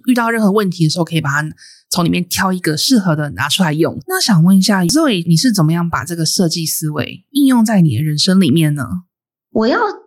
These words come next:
Speaker 2: 讲这个之前，我必须要先说一下设计思维它的一个架构。它的架构呢，是由五个 element，就是五个元素所组成。那这个 element 呢，它基本上是有循序渐进，就是它是有步骤的。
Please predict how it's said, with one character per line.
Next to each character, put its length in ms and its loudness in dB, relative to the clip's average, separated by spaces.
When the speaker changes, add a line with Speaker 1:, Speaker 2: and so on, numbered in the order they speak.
Speaker 2:
讲 280 -2
这 100 2
个 120 2
之 180 -6
前， 180 0
我 160 0
必 140 2
须 100 2
要 140 0
先 240 0
说 240 0
一 40 2
下 360 0
设 400 0
计 580 2
思 360 0
维 360 0
它 220 -4
的 100 0
一 100 4
个 680 -2
架 240 -4
构。 340 -8
它 140 -2
的 120 2
架 240 -2
构 320 0
呢， 200 2
是 160 -2
由 200 2
五 440 0
个 600 -2
element， 480 0
就 80 -2
是 60 4
五 160 0
个 80 0
元 240 2
素 180 2
所 220 0
组 240 -6
成。 260 -4
那 140 0
这 100 0
个 60 2
element 560 0
呢， 160 0
它 140 -4
基 160 -2
本 160 0
上 180 0
是 160 0
有 380 0
循 160 2
序 160 2
渐 200 2
进， 160 2
就 100 2
是 20 0
它 160 -2
是 100 -4
有 80 -2
步 240 -4
骤 340 -6
的。 80 -4